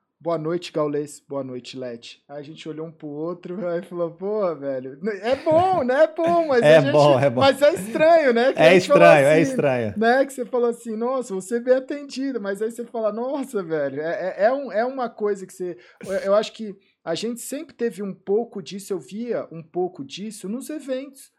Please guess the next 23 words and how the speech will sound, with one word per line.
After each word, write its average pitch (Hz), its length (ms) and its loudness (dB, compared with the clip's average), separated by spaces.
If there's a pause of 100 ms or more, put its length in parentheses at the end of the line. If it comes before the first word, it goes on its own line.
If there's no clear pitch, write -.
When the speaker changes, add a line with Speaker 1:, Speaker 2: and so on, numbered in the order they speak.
Speaker 1:
né? 208 160 -4
Você 214 180 -4
ia 226 120 0
numa 214 180 -6
B 170 160 -6
G 156 160 -8
S, 196 500 0
Speaker 2:
Sim. 180 60 -16 (220)
Speaker 1:
você 175 320 -8
ia, 180 220 -4
não 180 100 -8
é, 214 80 -4
num, 185 240 -10
num 180 180 -6
evento 170 480 -10
de 143 140 -16
games 165 420 -8
assim, 151 380 -12
num 170 140 -10
evento 156 220 -12
de 151 80 -20
esporte 160 360 -6
eletrônico, 185 720 -10